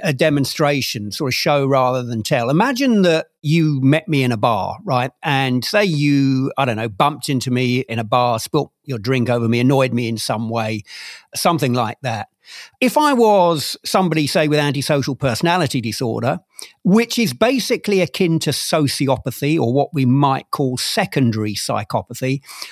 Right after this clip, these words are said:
I might react very violently to that. I might instantly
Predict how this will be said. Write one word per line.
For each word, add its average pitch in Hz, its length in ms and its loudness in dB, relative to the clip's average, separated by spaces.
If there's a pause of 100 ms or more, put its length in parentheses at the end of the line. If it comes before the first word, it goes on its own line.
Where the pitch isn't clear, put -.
(160)
I 202 160 4
might 208 640 0
react 165 800 0 (160)
very 147 640 0
violently 117 580 -2
to 120 160 -10
that. 107 260 -8
I 139 160 2
might 143 340 2
instantly 147 720 0